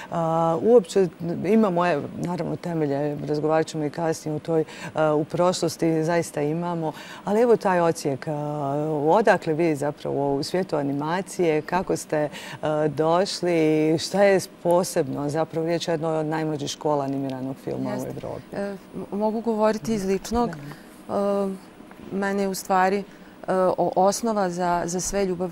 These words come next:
Speaker 2: prema crtanju, ljubav prema likovnoj umjetnosti i ta nekakva sklonost ka izražavanju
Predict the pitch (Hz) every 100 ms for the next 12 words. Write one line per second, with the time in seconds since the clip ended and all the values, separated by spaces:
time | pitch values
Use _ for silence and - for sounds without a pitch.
0 | - 180 180 170 170 - - - - -
1 | - 165 139 117 123 - 185 175 180 175
2 | 185 185 190 190 190 185 180 185 202 202
3 | 202 185 - 202 196 196 190 196 185 185
4 | 180 185 - 196 196 190 175 - - 196
5 | 180 180 180 180 175 185 180 190 185 185
6 | 180